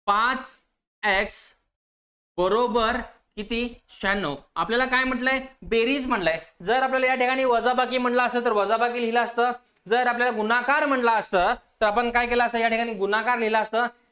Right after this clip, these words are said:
जे काही तुम्हाला दिलंय ते तुम्ही काय करायचंय? परफेक्ट या ठिकाणी करायचं आहे. आता काय करायचंय? या दोघांची बेरीज अकरा आणि पाच किती?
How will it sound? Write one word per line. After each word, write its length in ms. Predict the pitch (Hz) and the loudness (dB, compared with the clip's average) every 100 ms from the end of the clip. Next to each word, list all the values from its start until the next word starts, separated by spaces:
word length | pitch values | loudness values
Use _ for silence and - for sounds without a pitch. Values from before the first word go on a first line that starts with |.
| 165 | -8
जे 140 | 156 269 | -2 -2
काही 380 | - 269 269 277 | 0 0 0 -2
तुम्हाला 240 | 262 262 | 0 0
दिलंय 320 | 240 202 240 - _ _ | 0 0 0 -6 _ _
ते 140 | 269 269 | -2 0
तुम्ही 200 | 269 262 | 0 0
काय 160 | 254 | 0
करायचंय? 280 | 226 208 226 | 2 0 -2
परफेक्ट 560 | 233 233 214 262 262 269 | -2 -2 0 -2 0 0
या 180 | 247 | 2
ठिकाणी 460 | 220 202 208 214 262 | 0 0 -2 0 -2
करायचं 520 | 226 - 175 175 202 | -4 -4 -2 -2 0
आहे. 380 | 190 147 113 - _ _ | -2 -2 -8 -14 _ _
आता 200 | - 214 | -6 -4
काय 160 | 262 269 | 0 2
करायचंय? 440 | 262 262 262 262 262 - - | 2 2 0 -2 -4 -8 -4
या 80 | |
दोघांची 560 | 247 226 226 220 269 262 | -2 0 2 2 0 0
बेरीज 360 | 254 269 175 190 | 0 0 0 0
अकरा 300 | 190 220 247 | 0 0 0
आणि 300 | 240 247 262 | 0 0 -2
पाच 320 | 262 254 254 | 0 -2 -2
किती? 420 | 247 240 262 254 | -6 -4 -6 -8